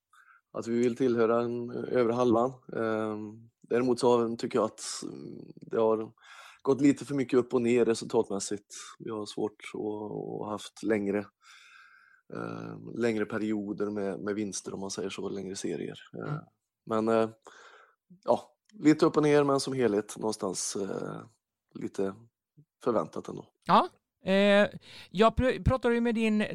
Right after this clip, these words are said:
Speaker 2: dotter här, Svea här. Vi gjorde en intervju med henne där med E M och så vidare som hon ska åka på.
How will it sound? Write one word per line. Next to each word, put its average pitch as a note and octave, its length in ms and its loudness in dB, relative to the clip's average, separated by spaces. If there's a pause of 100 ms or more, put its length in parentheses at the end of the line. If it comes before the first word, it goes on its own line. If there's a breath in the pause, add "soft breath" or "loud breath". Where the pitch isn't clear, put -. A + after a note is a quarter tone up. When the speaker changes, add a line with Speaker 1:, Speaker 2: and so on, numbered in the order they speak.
Speaker 2:
dotter A3 320 -4
här, A#3 200 -2
Svea G3+ 380 -2
här. A3 160 0
Vi D3+ 100 -2
gjorde F#3 200 -2
en F#3+ 60 0
intervju G3 360 -2
med G3 140 0
henne D#3+ 640 0
där D#3 340 -2
med D3+ 260 -4
E D3+ 280 -2
M C3 180 -2
och C3 100 -6
så - 120 -10
vidare B2+ 240 -6
som C3 160 -6
hon C3 140 -6
ska - 140 -8
åka B2+ 240 -6
på. C3+ 180 -6